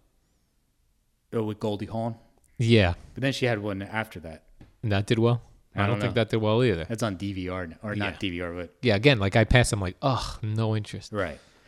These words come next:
Speaker 1: Yeah, I'm having an, an adverse effect to these people.
Speaker 2: Mm-hmm.
Speaker 1: Like, I see them now on T V and I'm like, "Ugh."
Speaker 2: Right, we see them too much.
Speaker 1: Right.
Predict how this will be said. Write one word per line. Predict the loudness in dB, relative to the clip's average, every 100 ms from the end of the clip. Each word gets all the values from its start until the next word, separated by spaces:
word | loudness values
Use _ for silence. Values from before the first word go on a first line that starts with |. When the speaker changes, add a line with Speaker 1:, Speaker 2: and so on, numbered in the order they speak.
| 2
Speaker 1:
Yeah, | 4 4 6
I'm | 6 8 6
having | 4 6 4 2 -2 -6
an, | -8 -10 _
an | -4
adverse | 0 0 0 -2
effect | -4 -4 -4 -12
to | -14 -8
these | -10 -8
people. | -12 -12 -16 _
Speaker 2:
Mm-hmm. | -4 -4 -2
Speaker 1:
Like, | -2
I | 0
see | 0 2 0
them | 0 -4 -10 _ _ _ _
now | -8 -6
on | -8
T | -8 -6
V | -4 -4
and | -6
I'm | -8
like, | -12 -14 _ _ _ _ -8
"Ugh." | -8 -8 -20 _ _ _ _
Speaker 2:
Right, | 2 4
we | 6
see | 6 6 4
them | 4 4
too | 4 2
much. | 2 -2 -8 -14 _
Speaker 1:
Right. | -4 -2 -2